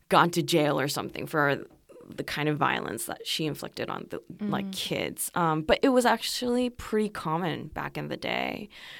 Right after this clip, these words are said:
Speaker 1: for teachers to hit kids, like,
Speaker 2: Mm.
Speaker 1: even until, like, high school. I mean, my high school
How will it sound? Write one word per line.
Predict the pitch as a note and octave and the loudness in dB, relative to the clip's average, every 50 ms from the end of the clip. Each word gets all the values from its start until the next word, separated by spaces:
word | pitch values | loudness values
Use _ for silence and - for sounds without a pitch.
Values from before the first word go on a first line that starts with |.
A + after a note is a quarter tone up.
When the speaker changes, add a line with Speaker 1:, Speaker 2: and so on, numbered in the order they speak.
| - - _ | -18 -20 _
Speaker 1:
for | - - E3+ E3+ | -4 2 2 2
teachers | E3+ E3+ F3+ E3+ E3+ - - D#3+ D#3+ D#3+ - - | 2 2 0 -2 0 0 0 2 0 0 -2 0
to | - D#3+ D3+ C#3+ D#3 | 2 2 2 2 0
hit | D#3 C#3+ - F3 - - - | -2 0 -2 -2 -2 -2 -6
kids, | - D4+ - - - - - - - - - | -4 -2 -2 -2 -4 -4 -6 -8 -8 -6 -2
like, | - D#3 D3 F#3+ | 0 0 0 0
Speaker 2:
Mm. | F#3 F#3 F#3+ - - | -2 -6 -8 -8 -4
Speaker 1:
even | F#3+ F3+ F3+ F3 | -2 0 0 0
until, | E3 D#3+ D#3+ - F#3 E3+ E3 D#3 D3+ - - - _ _ | 0 -2 -2 -2 0 2 2 2 0 -2 -4 -10 _ _
like, | - - - - | -10 -8 -8 -8
high | - - - - - | -10 -10 -6 -4 -4
school. | G#4+ - - - - - - - - - - | -4 -6 -8 -10 -10 -10 -10 -10 -8 -4 0
I | F#3+ | 2
mean, | F#3+ F3+ F3 E3+ - - _ _ _ _ _ - | 2 4 4 2 0 -2 _ _ _ _ _ 0
my | F#3+ F3 F#3 G#3 C4 | 4 6 6 6 6
high | C4+ C4+ A#3 | 4 2 2
school | A3+ - - - F#3+ F3+ F3 F3 E3+ E3+ E3+ E3+ E3+ | 0 -2 -6 -4 -2 2 2 4 4 2 0 -2 -6